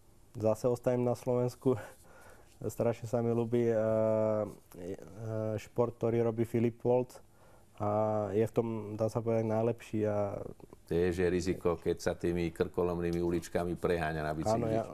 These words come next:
Speaker 1: ja strašne mám rád tieto, e, extrémne športy a, e, aj z-,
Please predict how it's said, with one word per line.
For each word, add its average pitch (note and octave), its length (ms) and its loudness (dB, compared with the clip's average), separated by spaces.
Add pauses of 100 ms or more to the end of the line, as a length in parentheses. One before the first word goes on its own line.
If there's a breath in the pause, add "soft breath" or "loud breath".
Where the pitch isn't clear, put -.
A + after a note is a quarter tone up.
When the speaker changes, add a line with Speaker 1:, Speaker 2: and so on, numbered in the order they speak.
(140)
Speaker 1:
ja A2 240 4
strašne C3 480 0
mám B2 160 2
rád B2 180 2
tieto, B2 220 0
e, A#2 200 4 (360)
extrémne B2 420 2
športy A2+ 540 0
a, A2+ 160 2 (580 loud breath)
e, G#2+ 140 -2 (640)
aj G#2 200 2
z-, A2 280 -2